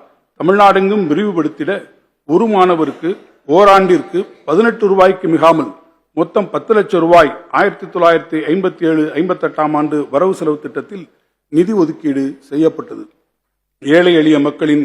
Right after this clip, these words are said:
கண்ணியமான வாழ்வை உறுதி செய்திட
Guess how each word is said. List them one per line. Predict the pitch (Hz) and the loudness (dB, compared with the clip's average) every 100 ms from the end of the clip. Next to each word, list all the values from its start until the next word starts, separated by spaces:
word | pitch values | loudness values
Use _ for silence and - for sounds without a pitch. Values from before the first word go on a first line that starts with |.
| 123 _ | -6 _
கண்ணியமான | 139 180 180 170 160 156 | -2 0 0 2 2 2
வாழ்வை | 151 147 151 139 - _ _ _ | 0 0 -2 -4 -6 _ _ _
உறுதி | 151 175 165 | -8 -6 -4
செய்திட | 175 147 147 | -4 -4 -4